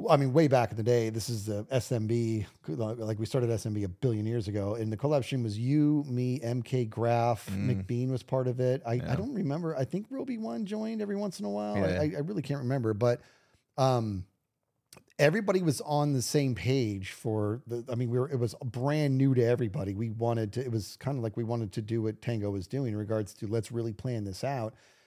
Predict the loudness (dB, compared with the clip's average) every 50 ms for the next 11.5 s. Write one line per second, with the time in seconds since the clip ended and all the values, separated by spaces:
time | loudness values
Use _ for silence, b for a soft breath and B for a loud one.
0 | b b b b b b 4 4 6 6 4 2 0 0 2 4 4 4 4 4
1 | 2 2 0 2 0 2 2 2 2 2 2 2 2 -2 -6 -4 0 0 0 0
2 | 0 -2 -2 -2 -2 -4 -6 -8 b b b b b b -2 0 0 0 2 4
3 | 4 4 4 4 2 0 2 0 0 0 0 -6 -6 -4 0 2 2 4 4 4
4 | 4 6 6 6 6 4 2 0 -2 -2 -4 -2 2 2 2 2 2 0 0 0
5 | 0 2 2 2 2 2 0 0 -2 -4 -6 -6 -4 -2 -2 -2 -2 -2 -2 0
6 | 0 0 -2 0 2 2 4 4 4 4 2 4 4 4 4 4 4 4 2 2
7 | 0 -4 -6 -8 -6 -2 -2 -2 -2 -2 -4 -4 0 2 2 2 0 -2 0 4
8 | 6 6 6 6 4 2 0 0 -2 -2 -2 -2 -4 -4 -4 -4 -4 -4 -4 -2
9 | -2 -2 -2 -2 0 0 2 4 4 6 6 6 6 6 4 4 2 2 0 0
10 | 0 2 4 4 6 4 4 4 4 4 4 4 4 2 2 0 2 0 0 0
11 | 0 -2 0 0 2 2 2 2 0